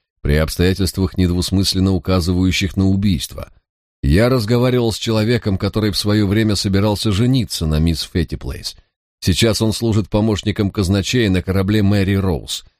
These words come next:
Его зовут Филипп Уэст. Называя все эти имена, я внимательно следил за выражением лица Уорнера, однако на нём читались только раздражение и досада.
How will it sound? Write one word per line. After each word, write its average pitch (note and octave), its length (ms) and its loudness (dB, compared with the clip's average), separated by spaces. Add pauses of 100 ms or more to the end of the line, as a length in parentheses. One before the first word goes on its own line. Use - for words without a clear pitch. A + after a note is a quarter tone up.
Его G2+ 300 4
зовут G#2+ 400 0
Филипп A2+ 420 -2
Уэст. G2+ 500 -2 (800)
Называя D#2+ 460 2
все F2+ 300 0
эти - 160 -6
имена, A#1+ 420 -4 (260)
я D2 160 0
внимательно D#2+ 540 0
следил D#2+ 420 0
за D#2+ 120 0
выражением E2 580 0
лица E2 380 -2
Уорнера, D#2+ 640 -2 (280)
однако C#2 400 -2
на F2 120 2
нём F#2+ 200 0
читались F#2 560 -2 (240)
только F2+ 260 0
раздражение F2 640 2
и G2 40 2
досада. F2 500 -2